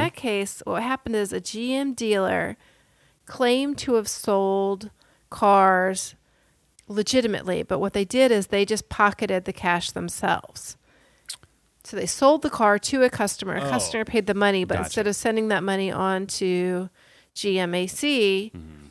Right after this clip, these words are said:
Speaker 1: they just pocketed it. And then eventually G M A C was like, "Hey, we're the serial numbers."
Speaker 2: Yeah.
Speaker 1: As in the movie.
Speaker 2: Yeah.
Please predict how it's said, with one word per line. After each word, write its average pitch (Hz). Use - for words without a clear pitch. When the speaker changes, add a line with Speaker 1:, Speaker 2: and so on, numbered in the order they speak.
Speaker 1:
they 202
just 196
pocketed 208
it. 185
And 196
then 196
eventually 214
G 190
M 185
A 196
C 302
was 196
like, 180
"Hey, 185
we're 196
the 196
serial 208
numbers." 190
Speaker 2:
Yeah. 85
Speaker 1:
As 196
in 196
the 202
movie. 202
Speaker 2:
Yeah. 208